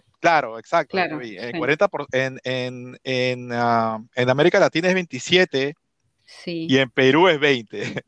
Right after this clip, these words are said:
Speaker 1: <laughs>
Speaker 2: Veinte, ah,
Speaker 1: Entonces
Speaker 2: llegamos al veinte por lo menos,
Speaker 1: Eh,
Speaker 2: sí.
Speaker 1: exacto, llegamos al
Speaker 2: <laughs>
Speaker 1: veinte, pero entonces sí, hay, hay algo que tenemos que hacer, entonces, pues, ¿no? Sí,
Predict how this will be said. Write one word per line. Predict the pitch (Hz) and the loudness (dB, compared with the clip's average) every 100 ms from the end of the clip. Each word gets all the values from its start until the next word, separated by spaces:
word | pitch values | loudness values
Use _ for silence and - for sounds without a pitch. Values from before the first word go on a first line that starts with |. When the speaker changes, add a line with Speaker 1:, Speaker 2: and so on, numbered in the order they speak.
| - | -12
Speaker 1:
<laughs> | - - 165 | -12 -12 0
Speaker 2:
Veinte, | 139 214 170 190 | 2 4 4 4
ah, | 226 208 | 2 2
Speaker 1:
Entonces | |
Speaker 2:
llegamos | 196 196 240 226 220 | 2 0 2 0 -2
al | 190 | -2
veinte | 196 190 190 | -4 -4 -8
por | 170 | -8
lo | 175 | -8
menos, | 185 185 170 165 | -8 -10 -10 -8
Speaker 1:
Eh, | 147 | -6
Speaker 2:
sí. | |
Speaker 1:
exacto, | 151 - 180 170 151 | -4 0 2 4 2
llegamos | 143 147 160 | 0 0 -2
al | 165 | -2
Speaker 2:
<laughs> | |
Speaker 1:
veinte, | 160 139 | -4 -8
pero | - 147 147 143 135 - | -6 -2 0 -2 -4 -8
entonces | 131 165 180 202 202 - | -8 -4 -4 -4 -6 -8
sí, | - 160 - | -6 -4 0
hay, | 135 160 - | 0 2 0
hay | 131 135 | 0 0
algo | 131 151 156 | 0 0 -4
que | 127 | -8
tenemos | 120 113 131 151 | -8 -10 -12 -8
que | 123 | -8
hacer, | 113 147 | -2 -2
entonces, | 127 110 139 127 117 | -2 -4 -4 -4 -10
pues, | 107 107 | -12 -12
¿no? | 110 123 | -10 -10
Sí, | - 120 110 | -8 -8 -8